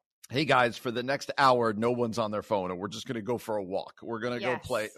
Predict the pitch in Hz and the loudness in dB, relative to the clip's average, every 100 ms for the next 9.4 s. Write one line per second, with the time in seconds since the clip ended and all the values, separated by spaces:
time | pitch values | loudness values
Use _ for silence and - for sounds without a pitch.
0 | - 196 196 170 135 147 - 151 151 123 | -18 -10 -8 -4 -2 -2 2 6 6 6
1 | 135 131 110 101 95 82 98 113 127 120 | 6 6 4 -4 -6 -6 -8 -6 -6 -8
2 | 90 135 135 123 135 - 110 117 - 104 | -2 -2 0 -2 -2 -2 -2 -2 0 -2
3 | 98 - - - - _ - 104 101 98 | -2 -8 -20 -20 -20 _ -6 -2 0 -2
4 | _ _ _ _ 180 190 320 294 277 269 | _ _ _ _ 2 2 6 4 2 0
5 | 165 - 170 - 135 - 160 120 98 110 | -2 4 2 4 -4 0 2 2 2 -2
6 | 143 151 - - 262 349 240 131 160 147 | -2 -2 -6 -6 -2 0 -2 -4 -4 -4
7 | 127 139 127 - 151 131 113 95 135 139 | -2 -2 -2 -2 0 2 2 0 -2 -2
8 | 110 110 - - 156 165 160 127 120 110 | -2 -2 -4 -4 -4 -2 2 4 4 2
9 | - 113 87 | -2 -4 -4